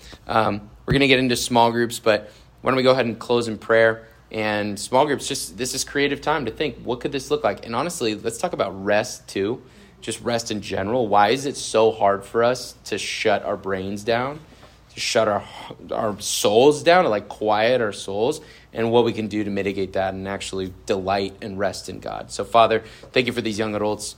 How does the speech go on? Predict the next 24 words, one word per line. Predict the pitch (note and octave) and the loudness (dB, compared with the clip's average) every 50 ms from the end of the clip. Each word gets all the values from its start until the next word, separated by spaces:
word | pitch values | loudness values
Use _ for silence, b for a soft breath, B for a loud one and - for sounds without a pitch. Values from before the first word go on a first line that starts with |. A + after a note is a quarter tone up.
| B B B B B B B - | B B B B B B B -10
And | - G#2+ G#2+ | -6 -4 -2
Lord, | G#2+ G#2 G#2+ | 0 0 0
we | A2 | -2
just | G2 G#2 - - - | -2 -4 -6 -6 -6
ask | - - A2+ A2 - - - | -6 -6 -6 -6 -6 -8 -6
today, | - G2 G2+ G2 G2 F#2+ F#2+ - - - - - - _ _ _ _ - _ - - - - - | -2 0 0 2 0 0 -2 -8 -16 -20 -20 -20 -20 _ _ _ _ -20 _ -18 -18 -16 -14 -12
um, | - - A2 G#2+ G#2 | -10 -10 -8 -8 -8
that | - - | -4 -2
you | A#2+ C#3 | 0 0
would | C3 - | 0 0
help | - - - C#3+ C3+ - - - | -2 0 4 4 4 2 2 -4
us | B2 A#2+ - - | -6 -6 -6 -4
enter | B2+ A#2+ A#2+ B2+ G2+ | -6 -4 -2 -4 -4
into | - A#2 A2 - A2+ | -4 -4 -6 -6 -6
this | G2 G2 F#2+ - - | -6 -6 -8 -8 -10
practice, | - - - A#2+ A#2 A#2+ - - - - - - - | -8 -4 0 0 0 0 -2 -6 -10 -10 -10 -12 -14
Lord. | - - - _ b b b b b b b b b b b b b b b b b b b b b b b _ _ _ _ _ _ _ _ | -14 -14 -16 _ b b b b b b b b b b b b b b b b b b b b b b b _ _ _ _ _ _ _ _
And | - - G3 F3+ | 0 2 4 8
God, | E3+ D#3 D3 C#3 | 10 10 10 8
we | C#3 | 6
thank | C3+ - C3+ A#2+ A#2+ - | 4 6 4 4 4 4
you | A2+ G#2 G2+ G#2 - - | 0 0 0 -2 -4 -6
<laughs> | - - - | 0 6 6
that | A#3 F#3 C#3 B2 C3+ C3 A#2+ A2 B | 8 8 8 8 6 6 6 6 B